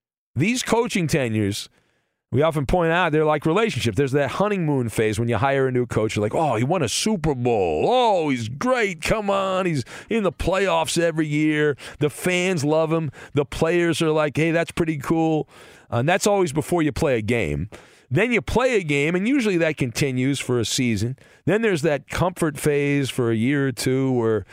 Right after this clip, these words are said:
the buzz has kind of faded away, but you're still, "Okay, this guy's a good coach.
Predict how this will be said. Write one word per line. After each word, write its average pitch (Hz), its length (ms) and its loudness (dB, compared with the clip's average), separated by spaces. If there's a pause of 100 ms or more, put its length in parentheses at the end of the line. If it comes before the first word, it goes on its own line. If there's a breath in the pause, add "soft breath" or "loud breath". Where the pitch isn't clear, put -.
(220 loud breath)
the 139 80 0
buzz 151 480 0
has 117 120 -4
kind 147 200 0
of 120 80 -4
faded 139 380 0
away, 123 520 2
but 104 240 -2
you're 110 80 0
still, 139 420 0
"Okay, 156 460 -2
this 160 140 -4
guy's 156 300 -2
a 139 40 -4
good 139 220 -4
coach. 113 380 -2